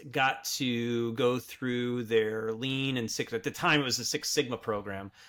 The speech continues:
but I got to learn Six Sigma from the company that invented it. And that was really impactful for me. And I, I think, <clears throat> you know, between that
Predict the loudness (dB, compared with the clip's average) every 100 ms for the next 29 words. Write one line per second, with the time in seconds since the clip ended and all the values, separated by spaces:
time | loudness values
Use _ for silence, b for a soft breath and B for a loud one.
0 | B 0 2 2 2 2 6 6 6 4
1 | 2 2 2 4 6 6 6 6 4 4
2 | 0 b b b 0 2 2 2 -2 2
3 | 2 2 2 2 0 4 4 4 0 -2
4 | _ _ -2 2 2 2 4 4 4 2
5 | 0 -2 -6 -8 -2 2 4 4 2 -2
6 | -6 -2 -2 -2 -6 -6 -4 -2 0 0
7 | 0 4 4 4 -6 b b b b 0
8 | 2 0 -4 -4 4 4 4 0 2 4
9 | 4 6 4 4 2